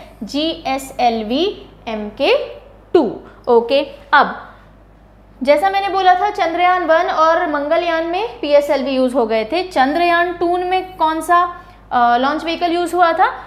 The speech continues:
जीएसएलवी एमके थ्री एम वन, जीएसएलवी एमके थ्री एम वन, ये यूज़ हुआ था चंद्रयान टू के अंदर,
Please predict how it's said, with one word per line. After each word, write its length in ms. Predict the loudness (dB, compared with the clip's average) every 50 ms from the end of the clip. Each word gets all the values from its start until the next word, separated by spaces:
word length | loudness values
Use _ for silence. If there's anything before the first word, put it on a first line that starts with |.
| -18 -14 -12
जीएसएलवी 1000 | -8 -4 -2 -2 -2 -2 -2 -4 -4 -4 -6 -4 -4 -2 -2 -2 -2 -4 -4 -2 -2
एमके 440 | -2 0 0 0 0 0 -2 -2 -2
थ्री 240 | -2 -2 -2 -2 -2
एम 220 | -2 -2 -2 0 0
वन, 320 | 0 0 0 -2 -4 -10 -12 -16 -20 -20 -20 -20 -20 -20 -20 -20 -20 -12 -10
जीएसएलवी 920 | -6 -2 0 2 2 2 2 2 -2 -2 0 -2 -2 -2 -4 -4 -6 -16 -20 -20 -20 -20 -20 -20 -20 -20 -20 -12 -6
एमके 680 | -4 -2 0 0 -2 -2 -4 -4 -2 0 0 2 0 0 -4 -6 -14 -18 -18 -20 -20 -20 -18 -10
थ्री 500 | -6 -4 -2 0 0 -2 -4 -4 -8 -20 -20 -20 -20 -20 -20 -20 -20 -20 -16 -8 -4
एम 300 | -4 -2 0 0 0 2
वन, 280 | 2 2 0 0 -2 -10 -14 -18 -20 -20 -12 -6
ये 120 | -4 -4
यूज़ 320 | -2 -2 -4 -4 -4 -6 -4
हुआ 220 | -2 0 0 0
था 400 | 0 0 0 -2 -2 -4 -8 -14 -18 -20 -20 -20 -20 -20 -20 -20 -20 -20 -20 -20 -20 -20 -20 -20 -20 -20 -20 -14 -2 0
चंद्रयान 460 | 0 2 2 2 2 0 0 -2 0
टू 200 | 0 0 0 0
के 140 | 0 -4 -6
अंदर, 340 | -6 -6 -10 -10 -12 -12